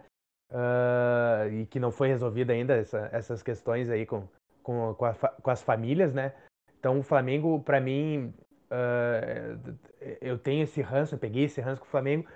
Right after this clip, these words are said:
mas eu torço muito pelo Pedro. Eu gosto muito desse jogador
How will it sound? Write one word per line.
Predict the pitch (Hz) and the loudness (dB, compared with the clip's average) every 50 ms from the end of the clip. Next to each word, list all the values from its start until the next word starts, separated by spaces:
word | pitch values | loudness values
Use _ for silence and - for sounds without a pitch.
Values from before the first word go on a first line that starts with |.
| - - | -12 -2
mas | - 147 147 143 | 4 4 6 8
eu | 151 139 | 6 6
torço | - 160 156 156 180 156 | 8 6 4 4 2 2
muito | 147 151 160 160 165 | 2 2 2 0 -2
pelo | 147 - 160 165 175 | 2 4 6 6 6
Pedro. | 160 - 143 143 143 127 113 101 - _ _ - | 6 4 6 6 6 4 2 -6 -14 _ _ -14
Eu | - 107 104 104 107 107 107 _ _ _ _ _ _ - | -10 -10 -8 -8 -8 -12 -12 _ _ _ _ _ _ -12
gosto | 117 - 117 120 127 143 - - - | -6 -2 2 4 4 4 4 2 -4
muito | 139 123 120 135 160 180 165 - | -2 0 4 6 6 6 4 4
desse | 135 131 135 113 | 0 0 0 0
jogador | 117 135 117 123 117 117 117 131 147 | 0 0 0 2 2 2 2 2 0